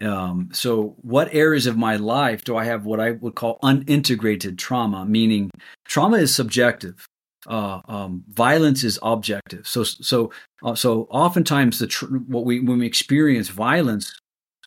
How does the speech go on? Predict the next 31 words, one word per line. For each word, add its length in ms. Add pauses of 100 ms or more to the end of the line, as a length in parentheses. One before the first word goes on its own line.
(360)
we, 180
we, 280
we, 380 (360)
that 200
pr-, 140
we 160
have 180
a, 140
we 200
have 200
a, 120
a 100
traumatic 640
experience 540
that's 120
very 220
subjective, 520
and 80
the 80
demon 280
can 100
be 120
attracted 500
to 80
that. 180
Jesus 420
suffered 440 (640)
violence, 520
but 120
not 180
trauma, 400